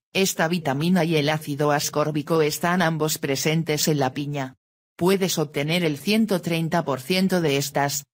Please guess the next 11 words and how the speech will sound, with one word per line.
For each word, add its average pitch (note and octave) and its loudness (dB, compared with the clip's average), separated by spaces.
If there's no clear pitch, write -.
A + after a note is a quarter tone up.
con E3+ 2
su D#3 0
ingesta F3+ 0
diaria E3 0
a D3 -2
partir D3+ 0
de D3 0
una F#3+ 0
porción G3 0
de F#3+ 4
piña. C#3+ -6